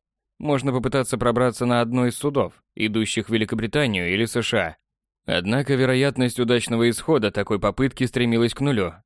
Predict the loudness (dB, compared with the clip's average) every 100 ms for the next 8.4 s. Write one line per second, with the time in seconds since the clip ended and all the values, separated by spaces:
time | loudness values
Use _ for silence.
0 | _ _ _ _ -6 -2 0 2 2 2
1 | 2 2 2 2 2 2 2 2 0 2
2 | 2 0 0 2 2 2 -2 -4 -2 0
3 | 0 2 2 0 0 0 0 0 -2 -4
4 | -8 -2 0 0 -2 -2 0 0 2 2
5 | 2 2 2 0 2 2 2 0 0 0
6 | 0 -2 -4 _ _ _ -4 -2 0 0
7 | 0 -2 -2 0 2 2 0 -2 0 0
8 | -2 -4 -6